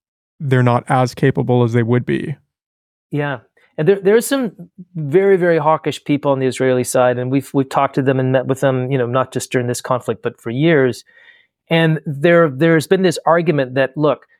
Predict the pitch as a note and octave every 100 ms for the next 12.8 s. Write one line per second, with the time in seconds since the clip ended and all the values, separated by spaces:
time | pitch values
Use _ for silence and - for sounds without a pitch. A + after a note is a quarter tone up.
0 | _ - F#3 F3+ F3+ E3 - F3 E3+ -
1 | - D3+ D3 C3 C3 - - C#3 B2+ A2+
2 | G2+ - D3+ B2+ - D#3+ E3 D3+ D#3 D#3+
3 | D#3 D3 D#3 D#3 D3 C3+ A#2 - C3 C3
4 | - C#3 C#3 C#3+ C3 _ _ _ _ _
5 | D3 C3+ - D3 - D3 D3 C#3+ D3 C#3+
6 | C3 C3 D3 C3 C3+ C#3 - C#3+ C#3+ B2+
7 | D3 D3 C3 C#3 C#3 C3 C#3 C3 C3 C3+
8 | C3+ C#3 C3 - C#3+ C3+ C#3 C3+ B2+ -
9 | _ _ _ _ _ _ _ _ - D#3+
10 | C#3 C#3 _ - E3 D3+ C#3+ - D#3 D3+
11 | D3+ D3+ C3 - C#3+ C#3+ C3 - B2 A#2+
12 | C3+ C#3+ D3+ - D3 D3+ C#3+ B2+